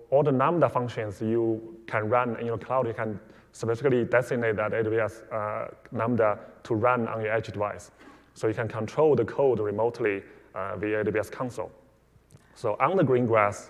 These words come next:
there's a lot of, uh, cloud native services you, you can enjoy. One thing is called the certificate.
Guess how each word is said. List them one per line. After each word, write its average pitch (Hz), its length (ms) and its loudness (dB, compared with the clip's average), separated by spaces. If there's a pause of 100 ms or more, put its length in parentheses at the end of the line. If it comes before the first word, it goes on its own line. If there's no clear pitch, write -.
(280)
there's 113 140 0
a 123 60 6
lot 127 120 6
of, 120 140 4
uh, 113 140 2
cloud 117 300 0
native 113 260 2
services 107 340 -2
you, 104 220 -6
you 110 80 -8
can 113 160 -6
enjoy. 104 460 -2 (340)
One 123 180 2
thing 123 220 0
is 113 140 -2
called 110 220 0
the 107 40 -2
certificate. 123 640 -2